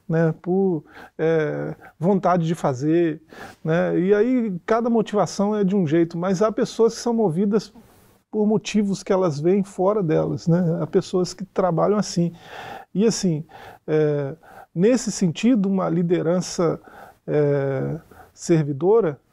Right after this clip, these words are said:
uma liderança que diz, "Vamos fazer em vez de façam", né? É, é muito inspiradora, vai inspirar muito mais pessoas, vai mover muito mais pessoas a fazer, a servir,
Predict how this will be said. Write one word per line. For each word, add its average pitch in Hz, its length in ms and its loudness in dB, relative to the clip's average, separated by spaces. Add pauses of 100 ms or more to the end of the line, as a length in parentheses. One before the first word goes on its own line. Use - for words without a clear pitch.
(140)
uma 156 140 -2
liderança 160 640 0
que - 160 -6
diz, 156 380 0
"Vamos 170 420 0
fazer 180 460 0
em 175 100 -6
vez 175 240 0
de 160 80 0
façam", 165 640 -2 (420)
né? 185 220 4 (540)
É, 156 880 0
é - 20 0
muito 220 560 2
inspiradora, 170 880 0
vai 170 160 2
inspirar 185 520 0
muito 196 400 0
mais 175 240 -2
pessoas, 165 420 0
vai 180 100 0
mover 190 360 0
muito 220 340 0
mais 190 320 0
pessoas 165 540 0
a 160 80 2
fazer, 151 480 0 (480)
a 143 360 0 (300)
servir, 165 600 0